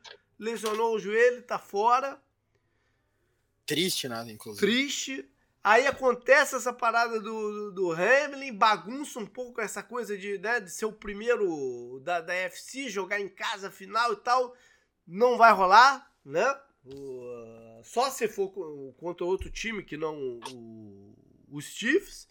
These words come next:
Speaker 1: Se for contra o Chiefs, vai ser em campo neutro, como a gente falou aí, que deve ser em Atlanta. E Miami, cara, não,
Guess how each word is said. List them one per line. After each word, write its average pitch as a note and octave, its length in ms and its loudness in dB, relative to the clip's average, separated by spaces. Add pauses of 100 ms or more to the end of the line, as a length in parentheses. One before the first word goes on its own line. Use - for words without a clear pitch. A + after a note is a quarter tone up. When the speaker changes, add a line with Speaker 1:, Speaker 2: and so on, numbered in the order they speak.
(140)
Speaker 1:
Se - 180 -12
for G3+ 180 -4
contra F#3 240 -10
o D#3+ 60 -20
Chiefs, F3+ 380 -14
vai D#3 200 -4
ser F3+ 180 -8
em F#3 60 -10
campo E3 320 -12
neutro, G3 300 -2
como D3+ 140 -16
a - 20 -14
gente D3 140 -20
falou C3 340 -8
aí, C#3 280 -12
que - 100 -20
deve A2 180 -18
ser - 120 -20
em D2+ 40 -18
Atlanta. - 540 -16 (1600)
E D#5 60 -2
Miami, D#5 560 2
cara, - 260 4
não, G4+ 1200 -8